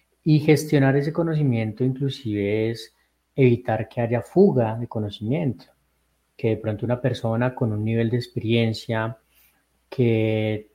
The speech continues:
trabaja en un cargo, a veces se va y se va con su conocimiento y, pues, deja un hueco muy grande en la organización.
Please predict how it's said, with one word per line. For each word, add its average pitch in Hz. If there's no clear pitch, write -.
trabaja 123
en 131
un 120
cargo, 107
a -
veces 123
se 139
va 117
y 127
se 127
va 110
con 120
su 147
conocimiento 127
y, 98
pues, 110
deja 107
un 123
hueco 131
muy 123
grande 117
en 113
la 117
organización. 110